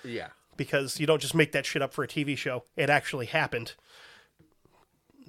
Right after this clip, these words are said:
Speaker 2: But they weren't shipping A Ks back. He was shipping, uh, fucking, uh, Barrett M eighty-two, uh, fifty caliber rifle.
Speaker 1: Ooh.
Speaker 2: Um, if you've ever looked up fifty caliber sniper rifle, the Barrett M eighty-two is pretty much the first one that comes up.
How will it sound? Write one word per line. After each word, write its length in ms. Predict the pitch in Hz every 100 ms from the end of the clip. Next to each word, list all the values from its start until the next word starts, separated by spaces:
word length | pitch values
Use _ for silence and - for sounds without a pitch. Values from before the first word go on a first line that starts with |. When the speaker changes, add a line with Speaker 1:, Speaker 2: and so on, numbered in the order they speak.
| -
Speaker 2:
But 180 | - 113 -
they 180 | 147
weren't 200 | 160 156 151
shipping 280 | 170 147
A 120 | 131 123
Ks 320 | - 151 131
back. 300 | 139 123 -
He 120 | 156
was 100 | 156
shipping, 400 | 147 151 131 123 - - - -
uh, 240 | 143 127 120
fucking, 500 | - 139 - 131 131
uh, 200 | 135 123
Barrett 480 | 127 147 139 143 - -
M 180 | 139
eighty-two, 680 | 131 123 120 - - 139 117 - _ _ _ _ _ _ - -
uh, 240 | 131 120 117 _
fifty 260 | - -
caliber 340 | 147 139 123 117
rifle. 400 | 120 110 - 53 _ - -
Speaker 1:
Ooh. 240 | 120 123 85
Speaker 2:
Um, 280 | 123 113 113 _
if 140 | 190 170
you've 140 | 196
ever 180 | 214 240
looked 240 | 196 208
up 220 | 233 - 156
fifty 320 | 220 208 190
caliber 340 | 202 208 180
sniper 320 | 165 185 170
rifle, 300 | 180 170 175
the 60 | 147
Barrett 300 | 143 160 147
M 120 | 139
eighty-two 320 | 139 135 -
is 120 | 139 123 _
pretty 300 | - 165 139
much 220 | 123 -
the 40 | -
first 220 | 135 -
one 80 | 110
that 80 |
comes 180 | - 98
up. 140 | 95